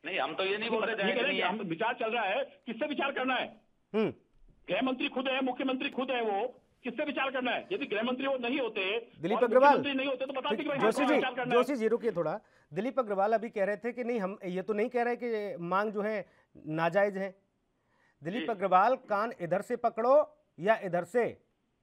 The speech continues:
Speaker 3: पकड़
Speaker 1: जी।
Speaker 3: कान ही रहे हो।
Speaker 1: जी।
Speaker 3: आप एक तरफ ये भी कहते हो कि उन मांगों पर विचार चल रहा है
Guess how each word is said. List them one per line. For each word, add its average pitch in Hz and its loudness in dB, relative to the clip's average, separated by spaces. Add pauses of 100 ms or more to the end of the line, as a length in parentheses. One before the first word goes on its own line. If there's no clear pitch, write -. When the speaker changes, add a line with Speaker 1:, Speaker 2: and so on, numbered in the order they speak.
(140)
Speaker 3:
पकड़ 196 2
Speaker 1:
जी। - -6
Speaker 3:
कान 208 0
ही 240 2
रहे 240 4
हो। 123 -4 (840)
Speaker 1:
जी। 139 -4 (1080)
Speaker 3:
आप 240 4
एक 226 0
तरफ 269 4
ये 220 6
भी 262 2
कहते 277 6
हो 302 12 (920)
कि 269 0
उन 254 4
मांगों 240 8
पर 269 6
विचार 247 4
चल 240 4
रहा 220 10
है 175 2